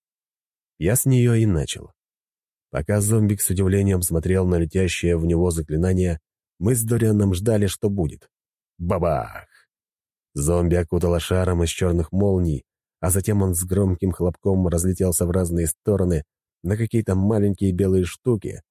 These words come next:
одна из которых больно треснула меня по лбу. Вот зараза! Теперь шишак будет. Я потёр лоб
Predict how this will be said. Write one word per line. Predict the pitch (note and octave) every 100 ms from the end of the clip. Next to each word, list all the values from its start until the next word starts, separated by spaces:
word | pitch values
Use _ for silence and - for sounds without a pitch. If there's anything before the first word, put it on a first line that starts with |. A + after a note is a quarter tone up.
| _ _ _
одна | E2 F2 F2
из | -
которых | D#2+ F2 E2
больно | E2+ F2+ E2
треснула | E2 F2 D#2 D#2+
меня | E2 F2 E2+
по | G2+ D2
лбу. | - - - _ _ _ _ -
Вот | D#2 D2 D#2+ D#2
зараза! | D2+ D#2 D#2 D#2 D#2 - _ _ _ _ -
Теперь | - G2
шишак | - G#2 - D#2+ D#2
будет. | D2+ D2 - _ _ _ _ _ _ _ _ _ -
Я | B1+
потёр | C#2 D#2 E2+ D#2+
лоб | E2+ F#2